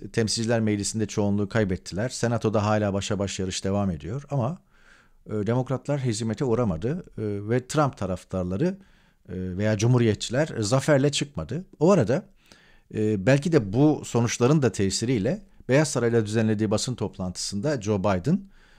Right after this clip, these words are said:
e, önümüzdeki seçimde de aday olacağını, olabileceğini söyledi. İşte "Eşimle beraber değerlendireceğiz. E, Şükran Günü ile,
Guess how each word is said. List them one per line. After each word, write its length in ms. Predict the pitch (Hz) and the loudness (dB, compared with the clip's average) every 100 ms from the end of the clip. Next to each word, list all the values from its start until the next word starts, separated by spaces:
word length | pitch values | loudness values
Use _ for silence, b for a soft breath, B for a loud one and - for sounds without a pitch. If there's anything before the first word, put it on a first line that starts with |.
| b b - | b b -12
e, 40 | |
önümüzdeki 600 | 110 - 135 143 175 196 | -8 2 4 6 4 0
seçimde 400 | 151 139 131 170 | 0 -2 -2 0
de 60 | 175 | 4
aday 180 | 156 | 6
olacağını, 440 | 151 113 92 95 98 | 6 6 2 0 2
olabileceğini 640 | 117 117 110 98 107 101 | 4 4 2 2 2 2
söyledi. 520 | - 92 85 90 190 - _ | 0 -4 -4 -4 -6 -8 _
İşte 180 | - - | -16 -6
"Eşimle 380 | 104 - 110 92 | -4 -2 -2 -2
beraber 420 | 90 92 107 104 | -2 -2 0 0
değerlendireceğiz. 920 | 98 98 92 92 87 85 110 120 - - | 0 0 0 -2 -4 -6 -4 -4 -6 -8
E, 80 | 98 | -8
Şükran 480 | - 101 104 104 | -8 -6 -2 0
Günü 380 | 98 95 101 101 | 0 0 0 0
ile, 300 | 87 123 139 | 0 -2 -2